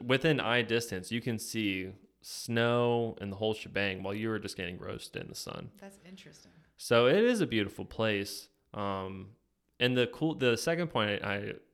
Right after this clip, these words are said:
Speaker 1: I, that came to my mind was another benefit of being in Ohio, which is another reason we s-, we stuck around. A was 'cause family and friends. And B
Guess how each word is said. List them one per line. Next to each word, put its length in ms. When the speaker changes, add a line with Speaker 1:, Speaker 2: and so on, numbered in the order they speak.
Speaker 1:
I, 240
that 180
came 160
to 80
my 100
mind 320
was 260
another 280
benefit 400
of 80
being 200
in 160
Ohio, 600
which 220
is 320
another 260
reason 320
we 160
s-, 200
we 140
stuck 300
around. 520
A 160
was 200
'cause 320
family 500
and 100
friends. 540
And 220
B 460